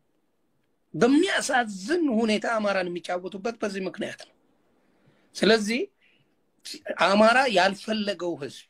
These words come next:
አማራ ያልመረጠው አስቀምጠው አማራ ክልል ላይ እንዳልኳችሁ አሁን ታያላችሁ። ወንድሞቻችን ጠብቁ፣ ፋኖን ጠብቁ። ፋኖ ሀገር የሚጠብቅ እንጂ አሸባሪ ሆኖ አያውቅም፣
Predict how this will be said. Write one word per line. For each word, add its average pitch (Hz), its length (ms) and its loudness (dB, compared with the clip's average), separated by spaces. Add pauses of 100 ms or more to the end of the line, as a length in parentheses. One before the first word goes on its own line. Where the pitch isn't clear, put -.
(300)
አማራ 185 420 2 (140)
ያልመረጠው 202 840 -2 (420)
አስቀምጠው 196 640 -8 (580)
አማራ 190 400 2
ክልል 185 300 -8
ላይ 277 160 -2 (100)
እንዳልኳችሁ 170 800 2 (160)
አሁን 170 280 -2
ታያላችሁ። 214 600 -2 (1000)
ወንድሞቻችን 196 800 -6
ጠብቁ፣ 170 320 -8 (440)
ፋኖን 175 460 0
ጠብቁ። 165 340 -6 (580)
ፋኖ 160 360 4
ሀገር 196 280 2
የሚጠብቅ 185 560 -4
እንጂ 180 200 -10 (500)
አሸባሪ 175 580 4
ሆኖ 170 240 2
አያውቅም፣ 175 380 0